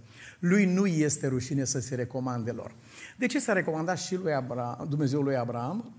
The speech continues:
l-a cunoscut bunicul, Dumnezeul, uh, lui Isaac, l-a cunoscut tata și acum trebuie să-l cunoască și copilul,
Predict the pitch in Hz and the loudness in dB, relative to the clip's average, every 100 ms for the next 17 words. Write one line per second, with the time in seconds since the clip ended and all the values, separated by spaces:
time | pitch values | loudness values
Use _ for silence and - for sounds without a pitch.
0 | - 143 131 135 - 151 127 123 127 135 | -4 -2 0 -2 -2 -2 0 0 0 -2
1 | 165 156 147 147 151 143 - - - - | -4 -2 -2 -2 0 0 -2 -10 -20 -14
2 | - 139 131 131 120 151 220 151 131 131 | -4 -2 0 0 0 0 -2 -2 -2 -2
3 | 113 135 127 120 - 156 262 - - - | -4 -4 -2 -4 -2 -4 -4 -8 -16 -6
4 | 135 113 160 175 175 151 147 135 139 143 | -6 -4 -4 -2 -2 -2 -2 -4 -2 -2
5 | - 143 - 139 123 120 110 | -4 -6 -6 -6 -6 -6 -8